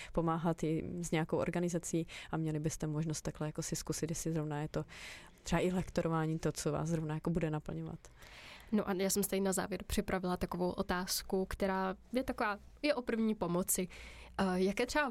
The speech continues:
Speaker 2: video nebo zdroj byste mi doporučila na úplný začátek? Můžu se obrátit na první pomoc živě? Nebo
Speaker 1: Mhm.
Speaker 2: m-, máte někoho oblíbeného třeba právě na YouTube nebo někoho z dostupných zdrojů, kdo to
Speaker 1: Mhm.
Speaker 2: dělá a dělá to dobře?
Speaker 1: Jasně. A jo,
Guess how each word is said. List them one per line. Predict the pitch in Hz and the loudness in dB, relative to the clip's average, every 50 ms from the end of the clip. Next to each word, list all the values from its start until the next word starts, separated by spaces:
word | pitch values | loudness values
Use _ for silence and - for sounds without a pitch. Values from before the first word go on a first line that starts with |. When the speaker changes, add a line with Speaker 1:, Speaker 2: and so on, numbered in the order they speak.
| 202 170 | -2 -4
Speaker 2:
video | - 170 196 185 175 170 | -4 0 0 2 2 2
nebo | 180 175 170 208 | 2 2 2 2
zdroj | 214 185 190 170 175 175 165 160 175 190 208 220 214 | 2 0 0 0 0 0 0 0 0 -2 -4 -4 -2
byste | 190 196 - - 208 | -2 0 0 2 2
mi | 220 214 | 2 2
doporučila | 202 196 - - 202 202 202 202 - 214 202 196 190 196 190 | 2 2 2 2 2 2 2 2 2 2 4 4 4 2 2
na | 202 208 - - | 0 0 -2 -2
úplný | 208 202 202 208 208 202 196 | -2 2 2 4 4 4 4
začátek? | 202 196 - - 208 190 170 - - 165 - - | 4 4 2 2 2 2 2 0 -4 -8 -4 0
Můžu | 196 190 202 208 202 214 208 196 196 | 2 4 4 4 4 4 4 4 4
se | 196 - - - | 2 0 0 0
obrátit | 185 185 190 185 185 - - 175 - | 0 0 0 0 0 0 -2 0 0
na | 190 180 | 0 0
první | 175 190 185 180 185 175 | 0 0 0 0 0 0
pomoc | - 180 175 175 180 - | 0 0 0 0 0 0
živě? | - - 226 220 208 208 202 196 208 - - - - - - - - - - - - - - - - | 0 2 2 2 2 2 0 0 -2 -6 -12 -18 -20 -20 -20 -20 -20 -20 -20 -20 -20 -20 -10 -2 2
Nebo | 208 202 190 170 175 170 170 165 175 180 - - - - | 2 2 2 2 2 0 0 0 0 -2 -6 -10 -10 -8
Speaker 1:
Mhm. | 180 175 175 208 202 | -6 -6 -2 0 0
Speaker 2:
m-, | 196 - - - - | 0 -2 -2 -2 2
máte | 208 202 202 202 208 | 4 4 4 4 4
někoho | 214 202 202 196 - 208 202 208 | 4 4 2 2 2 2 2 2
oblíbeného | - 202 190 202 202 185 196 196 196 196 196 202 190 | 2 2 2 2 4 4 4 4 4 4 4 2 2
třeba | - - - - - 202 196 196 180 | 2 4 4 4 4 4 2 2 0
právě | - 214 208 202 196 202 | 2 4 4 4 4 4
na | 202 202 | 4 2
YouTube | 202 196 - 202 185 208 | 2 2 0 0 2 2
nebo | 185 185 | 2 4
někoho | 185 185 185 - 196 196 190 185 | 4 2 2 4 4 4 4 4
z | 180 - - | 2 0 0
dostupných | - 196 - - 196 - 196 190 185 | -2 -2 0 0 0 0 0 0 2
zdrojů, | 180 190 190 185 180 | 2 2 2 4 2
kdo | 175 180 190 | 2 2 0
to | 180 180 | 2 2
Speaker 1:
Mhm. | 190 180 | 2 2
Speaker 2:
dělá | 185 180 180 185 | 2 2 0 0
a | - 180 | 0 0
dělá | 180 185 170 180 | 0 0 0 0
to | - 180 | 0 0
dobře? | 170 175 165 170 - 214 247 - - - | 0 -2 -2 -2 -2 -4 -4 -4 -4 -2
Speaker 1:
Jasně. | 185 175 170 - - 160 143 151 - - - - - - - - | 0 2 2 2 2 0 -2 -4 -6 -12 -20 -20 -20 -20 -10 -4
A | - 170 165 160 - - | -4 -2 -2 -4 -4 -6
jo, | - - - - | -4 -2 0 0